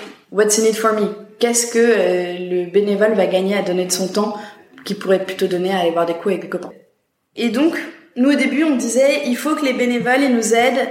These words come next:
à, euh, rentrer les, euh, programmes des candidats sur le comparateur quand on va se développer, et je le, euh, en Indonésie, en Roumanie, euh, aux États-Unis, et cetera, parce qu'il y a plein de programmes, il y a plein de candidats, et nous, on n'a pas le temps de tout faire.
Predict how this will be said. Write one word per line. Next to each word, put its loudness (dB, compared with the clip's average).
à, 0
euh, 2
rentrer -2
les, 2
euh, 2
programmes 0
des 2
candidats 0
sur 0
le -2
comparateur -2
quand -6
on -4
va 2
se -6
développer, 2
et 2
je -6
le, 2
euh, -4
en -2
Indonésie, 2
en 4
Roumanie, 4
euh, -2
aux 2
États-Unis, 2
et 0
cetera, 0
parce -2
qu'il 0
y 0
a 2
plein 0
de 2
programmes, 0
il -2
y 2
a 0
plein -4
de -4
candidats, -2
et -2
nous, -2
on -4
n'a -2
pas -6
le -10
temps -6
de -8
tout -16
faire. 0